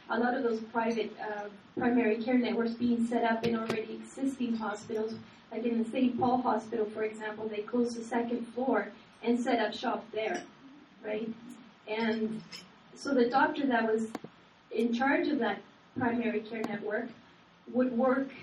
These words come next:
at the hospital, uh, emergency when anybody came in to, that needed emergency services. So he was back and forth. And how people, or, or how he's being compensated for the work,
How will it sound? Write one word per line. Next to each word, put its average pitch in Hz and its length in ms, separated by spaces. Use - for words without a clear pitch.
at 233 180
the 226 140
hospital, 233 800
uh, 214 200
emergency 240 760
when 226 200
anybody 233 680
came 233 220
in 233 380
to, 233 340
that 226 180
needed 233 300
emergency 220 540
services. 226 560
So 208 100
he 269 180
was 233 180
back 233 360
and 226 160
forth. 240 400
And 247 160
how 262 300
people, 247 440
or, - 80
or 214 400
how 269 240
he's 294 340
being 269 340
compensated 269 720
for 262 120
the 247 140
work, 277 320